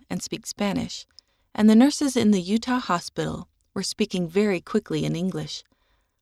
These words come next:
I was having a hard time understanding them. Every second felt like an eternity. Yet I knew deep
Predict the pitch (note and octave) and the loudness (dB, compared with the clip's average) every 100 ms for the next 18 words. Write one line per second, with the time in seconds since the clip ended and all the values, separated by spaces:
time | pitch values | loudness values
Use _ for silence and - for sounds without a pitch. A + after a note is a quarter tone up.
0 | - G#3 G3+ A3 G3+ F#3+ A3+ A#3 A#3 G#3 | -4 -2 0 0 0 0 0 0 0 -4
1 | F3 F3 E3+ - F#3 G3 F3+ D#3 D3+ D#3 | -2 -4 -4 -6 -4 -2 -2 -4 -8 -10
2 | _ _ _ _ _ _ _ - A3+ B3+ | _ _ _ _ _ _ _ 0 2 2
3 | C#4 - - A#3+ G3 - - F#3+ - F3 | 0 0 0 0 0 -6 -2 -2 -2 -4
4 | E3+ D#3 - D#3 - - G#3+ G3 E3+ - | -4 -8 -10 -14 -12 -6 -2 0 -2 -6
5 | - _ _ _ _ _ _ _ _ _ | -10 _ _ _ _ _ _ _ _ _
6 | _ A3+ A#3 - G#3 G3+ A#3 A3+ B3 C4 | _ 0 0 0 2 6 6 6 2 0